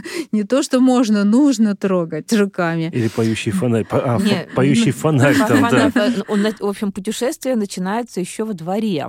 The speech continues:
Speaker 3: около музея.
Speaker 1: Это, конечно, очень такой творческий коллектив,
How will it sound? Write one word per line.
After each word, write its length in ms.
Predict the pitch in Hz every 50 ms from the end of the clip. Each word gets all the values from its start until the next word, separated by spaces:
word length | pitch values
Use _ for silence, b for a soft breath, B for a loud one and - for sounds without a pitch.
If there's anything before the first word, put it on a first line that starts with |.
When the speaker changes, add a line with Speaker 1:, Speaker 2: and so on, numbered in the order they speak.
| 139 -
Speaker 3:
около 380 | 175 165 - - 170 160 180
музея. 640 | 165 170 170 165 160 156 156 147 - 160 160 - - -
Speaker 1:
Это, 240 | 196 226 226 240
конечно, 540 | 226 - 226 220 220 214 208 - - 214 202
очень 580 | 190 156 - - 220 220 202 - - 185 180 180
такой 840 | - 180 185 - - 208 196 185 180 175 170 165 156 165 160 165 175
творческий 680 | - 202 208 220 208 208 - 185 - - - 185 175
коллектив, 680 | _ - 185 180 190 185 190 - - - 247 262 269